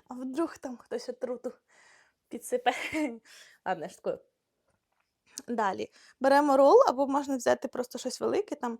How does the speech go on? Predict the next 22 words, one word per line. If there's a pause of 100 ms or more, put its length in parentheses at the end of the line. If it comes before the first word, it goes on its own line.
(500)
<clears throat>
е, (440)
можна
взяти, (640)
наприклад,
велику
подушку, (540)
або,
е, (360)
ну,
якісь
блоки,
будь-що,
що
ви
можете
покласти
під
спину. (1000)
І
тут
вдих.